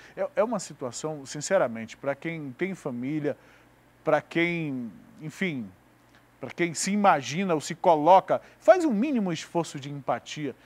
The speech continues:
é desesperador. Eu imagino ser desesperador você ser abordado por criminosos assim e, e, e, e, e ser obrigado a entrar dentro de casa e dentro de casa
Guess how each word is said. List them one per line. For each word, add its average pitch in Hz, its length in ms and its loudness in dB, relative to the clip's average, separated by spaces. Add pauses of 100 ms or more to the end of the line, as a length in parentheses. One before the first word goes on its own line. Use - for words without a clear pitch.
(320)
é 196 180 -2
desesperador. 165 1080 -4 (1080)
Eu 208 160 0
imagino 175 440 -4
ser 165 280 -6
desesperador 151 1040 -4 (320)
você 151 220 -8
ser - 160 -4
abordado 160 480 2
por 160 180 -12
criminosos 143 640 -4
assim 135 460 -12 (500)
e, 165 40 -14
e, 151 40 -10
e, 147 920 -12 (200)
e, 151 60 -12
e - 20 -12
ser - 180 -4
obrigado 147 580 0
a - 20 -2
entrar 139 260 -4
dentro 135 160 -8
de 117 100 -12
casa 127 400 -4 (240)
e 139 80 -10
dentro 156 440 -2
de 135 120 -10
casa 143 540 2